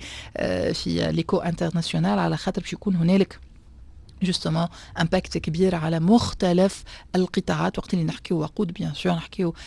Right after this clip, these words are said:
امدادات، نحكيو نقل، نحكيو، آه، استهلاك، باش نحكيو على كل شيء. سينو الصندوق النقدي يقول انه، آه، آه، آه، اليوم، آه، مصر يلزمها تحط اطار جديد لمراقبه الاستثمارات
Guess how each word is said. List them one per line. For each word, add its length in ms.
امدادات، 420
نحكيو 340
نقل، 300
نحكيو، 500
آه، 1160
استهلاك، 640
باش 140
نحكيو 260
على 160
كل 180
شيء. 240
سينو 340
الصندوق 840
النقدي 520
يقول 460
انه، 520
آه، 100
آه، 160
آه، 560
اليوم، 380
آه، 480
مصر 480
يلزمها 320
تحط 420
اطار 440
جديد 480
لمراقبه 840
الاستثمارات 1000